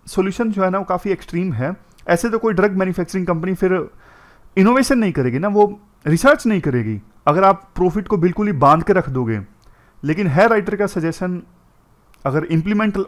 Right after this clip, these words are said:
होने लायक हो ना तो, तो ठीक है कि अगर इससे होगा क्या, इससे फ़ायदा ये होगा, पता लग जाएगा कि हाँ वो क्या-क्या इन्वेस्ट कर रही हैं और इससे ड्रग्स की जो कॉस्ट है वो कैसे बूस्ट हो रही है।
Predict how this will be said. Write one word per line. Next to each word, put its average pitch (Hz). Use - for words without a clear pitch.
होने 147
लायक 220
हो 202
ना 214
तो, 202
तो 208
ठीक 180
है 170
कि 220
अगर 202
इससे 254
होगा 175
क्या, 214
इससे 220
फ़ायदा 214
ये 226
होगा, 160
पता 247
लग 240
जाएगा 156
कि 214
हाँ 156
वो 151
क्या-क्या 202
इन्वेस्ट 170
कर 175
रही 180
हैं 190
और 131
इससे -
ड्रग्स 208
की 233
जो 202
कॉस्ट 208
है 185
वो 208
कैसे 180
बूस्ट 160
हो 156
रही 127
है। 98